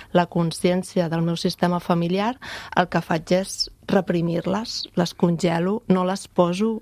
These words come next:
en joc. Llavors, hi ha parts meves que jo no puc posar en la relació amb els meus familiars o amb els, amb els meus vincles més propers. I crec que aquest és ser el perill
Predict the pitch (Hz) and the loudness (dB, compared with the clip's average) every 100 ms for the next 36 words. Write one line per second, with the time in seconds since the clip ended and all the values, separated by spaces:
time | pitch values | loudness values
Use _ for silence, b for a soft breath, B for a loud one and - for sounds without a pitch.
0 | - 175 165 170 165 B B B B 190 | -2 0 0 0 -2 B B B B 4
1 | 180 175 - 180 185 180 180 202 208 - | 4 0 -2 0 2 0 2 0 2 2
2 | 208 226 233 294 - - - 170 170 180 | 2 2 -2 -4 -10 -2 0 2 2 0
3 | - 180 - 175 165 175 175 - - 175 | 0 -2 0 0 2 0 -2 -2 0 0
4 | 165 165 160 165 - 180 185 190 - 175 | 0 0 -2 -4 2 2 4 0 -2 -2
5 | 165 - 175 170 170 185 214 233 - 180 | 0 2 2 2 2 0 0 -4 -2 0
6 | 175 175 180 - - 175 170 175 165 175 | 0 -2 -4 -4 -2 0 2 0 0 0
7 | 170 175 175 165 196 196 180 165 - 185 | 0 0 0 2 0 2 -2 -4 -6 -6
8 | 175 170 160 - B B B B B B | -2 0 0 -6 B B B B B B
9 | - 202 202 190 190 208 202 185 208 202 | 0 2 4 4 2 2 2 4 2 2
10 | - - - 175 - 202 196 185 175 190 | -4 -2 0 0 2 2 2 0 2 0
11 | 196 175 | 0 -2